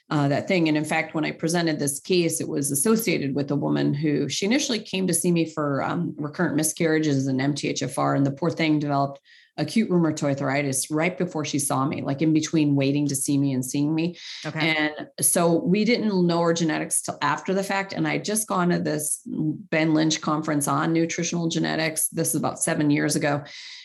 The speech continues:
Speaker 1: And, um, I did my normal three D approach.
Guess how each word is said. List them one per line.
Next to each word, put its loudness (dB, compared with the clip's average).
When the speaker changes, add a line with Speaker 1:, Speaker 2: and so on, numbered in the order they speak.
Speaker 1:
And, 2
um, 2
I 2
did 0
my 0
normal 0
three -2
D 0
approach. -6